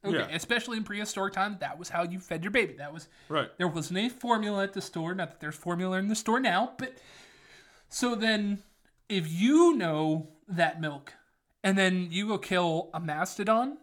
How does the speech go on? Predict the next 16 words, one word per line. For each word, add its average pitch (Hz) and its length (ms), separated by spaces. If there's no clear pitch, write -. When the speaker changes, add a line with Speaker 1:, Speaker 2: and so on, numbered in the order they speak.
Speaker 1:
or 208 160
whatever, 233 340
and 180 180
then 175 60
you 180 140
go 185 200
eat 185 280
that 175 260
meat, 302 280
why 170 220
wouldn't 175 300
you 196 80
drink 196 220
that 233 140
milk 320 240
too? - 320